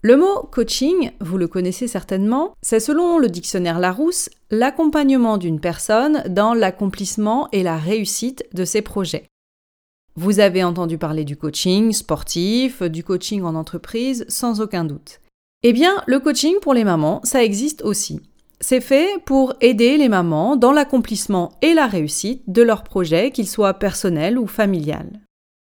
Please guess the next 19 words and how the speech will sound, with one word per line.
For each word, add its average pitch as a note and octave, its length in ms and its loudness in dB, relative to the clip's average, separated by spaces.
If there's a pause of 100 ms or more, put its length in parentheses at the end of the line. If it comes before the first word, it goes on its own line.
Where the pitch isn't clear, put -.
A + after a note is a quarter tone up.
(340)
Mon G3 160 2
programme C4+ 600 2
vous G#3+ 160 -2
permet C4 380 4
de B3 160 4
devenir B3 500 2
une G#3 180 4
meilleure C#4 420 4
maman A3+ 300 2
pour G#3 180 -4
vos F#3 220 -2
enfants, F#3 380 -2 (400)
une A3+ 160 6
meilleure C4 320 6
compagne A#3+ 560 4
pour F#3 180 -6
votre F#3 300 -2
conjoint, G#3+ 640 -2
bref, A3+ 400 0